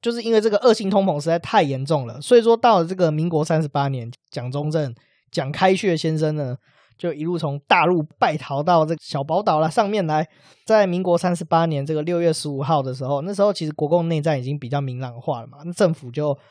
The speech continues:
退守在台湾。然后那个时候台湾的行政长官公署也改组成台湾省政府，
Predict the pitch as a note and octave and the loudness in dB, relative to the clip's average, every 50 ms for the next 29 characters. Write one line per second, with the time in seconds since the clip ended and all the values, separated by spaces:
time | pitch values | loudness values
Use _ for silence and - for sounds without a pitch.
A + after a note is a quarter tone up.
0 | _ _ _ _ _ - - G#3+ E3 D3 C3 D3 D#3 D3+ D#3 C#3 B2+ B2+ B2 C3 | _ _ _ _ _ 0 0 0 0 0 -2 -2 -2 -2 -2 -6 -8 -8 -8 -6
1 | D#3 G3 A#3+ C#4+ D#4+ F#4 F4 C#4+ A#3 - - A3+ C4 C4 A#3+ G#3+ F3 F#3+ F3 F3+ | -2 2 2 2 2 2 2 2 0 2 0 2 4 4 4 4 4 6 6 8
2 | G3+ G3 G3+ G3+ F#3 F3 D#3 D#3 D3+ D3 D3+ - - D#3 D#3 E3+ G#3 G#3 F3 D3+ | 8 6 6 4 0 2 2 4 2 2 0 0 -4 -6 -2 0 2 2 2 0
3 | D#3 A#2+ B2 C3 D3+ D3+ D3+ D3+ - D#3 D#3 D#3+ - - B2 A#2 A#2+ A#2+ - - | -4 -6 -4 -2 -2 -2 -2 -2 -4 -4 -4 -4 -6 -8 -12 -10 -10 -10 -6 -2
4 | D3+ C#3+ D#3+ E3 D3+ C3 C3+ C#3+ C3 C#3 C#3+ C3+ C3+ C#3+ D#3 - B2+ A#2 B2 D3+ | 0 0 0 0 -2 -4 -2 -4 -4 -4 -2 -2 -2 -2 -2 -4 -6 -6 -6 -4
5 | C#3+ B2+ B2 - - | -6 -6 -8 -12 -18